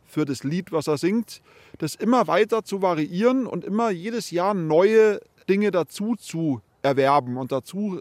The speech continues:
zu lernen. Und wenn dann das Gewebe nicht mehr benötigt wird, weil, äh, Nervengewebe ist das, äh, kostenintensivste Gewebe überhaupt, also in der Instandhaltung. Und, äh, deswegen wird es dann danach, äh, wieder zurückgebildet.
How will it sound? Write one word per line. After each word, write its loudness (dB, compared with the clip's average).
zu -2
lernen. 0
Und -2
wenn 2
dann 0
das -14
Gewebe -2
nicht -10
mehr -6
benötigt -6
wird, -4
weil, 2
äh, -2
Nervengewebe -4
ist -4
das, -8
äh, 0
kostenintensivste -8
Gewebe -4
überhaupt, -4
also -6
in -8
der -8
Instandhaltung. -6
Und, -14
äh, -6
deswegen -4
wird -4
es -8
dann -4
danach, -4
äh, -4
wieder -2
zurückgebildet. -2